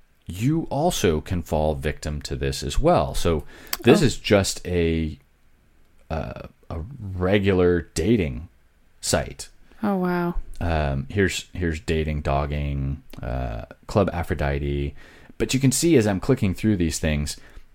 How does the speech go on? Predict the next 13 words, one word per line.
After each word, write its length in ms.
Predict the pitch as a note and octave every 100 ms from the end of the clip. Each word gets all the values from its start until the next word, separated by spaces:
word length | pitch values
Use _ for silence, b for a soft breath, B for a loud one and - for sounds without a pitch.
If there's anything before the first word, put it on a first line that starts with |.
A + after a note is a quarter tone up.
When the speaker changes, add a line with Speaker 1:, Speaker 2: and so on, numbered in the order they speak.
| _ _ -
Speaker 1:
they're, 380 | G#2+ G2 F#2 - -
they're 460 | G2 F#2+ E2+ E2+ - - _ -
literally 840 | - E2 F#2 G#2+ A2 A2 G#2 G2 F2+
cookie 320 | - - F2+
cutter 360 | - E2 D#2
of 220 | D2+ D#2 D2+
each 180 | C#2+ D#2+
other. 260 | D2+ C#2
And 380 | - C#3+ G#2 E2 - b b b
you'll 160 | G2 F#2
see 200 | - F#2+
the, 280 | E2 D#2+ D2
uh, 180 | C2+